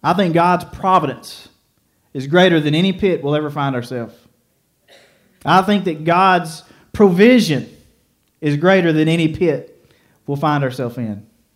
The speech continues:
I look at his word, and I think God's promises are greater than any pit that we'll find ourselves in. Psalms chapter forty tells us, reminds us, "He also brought me up out of a horrible pit,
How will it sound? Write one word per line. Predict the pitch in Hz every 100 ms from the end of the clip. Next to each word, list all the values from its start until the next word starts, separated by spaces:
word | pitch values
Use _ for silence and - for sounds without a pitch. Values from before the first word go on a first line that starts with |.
| _ _ _ _ _
I | 143
look | 175 220
at | 220
his | 190 170
word, | 185 226
and | 208
I | 196
think | 190 208 170
God's | 190 185 165
promises | - 196 196 170 151 139 135
are | 139
greater | 147 147 139
than | 135
any | 139 131
pit | 120 - 156 127 - _ _ _ -
that | 135
we'll | 139
find | 143 131
ourselves | 120 117 113 117
in. | 113 104 - _ _ _ _ _ _ _ _
Psalms | - 196 208 196 165 147 - -
chapter | 185 180 165
forty | 180 190 160
tells | 160 196 202
us, | 139 131 -
reminds | 156 175 196 240 208
us, | 131 - - - _ _ _
"He | - 208
also | 214 262 262 247
brought | 202 208 247 233
me | 233 233
up | 226 220 233 -
out | 196 226
of | 214
a | 185 156
horrible | 190 233 220 220 220 - _ _ _ _ _ -
pit, | 240 240 180 - -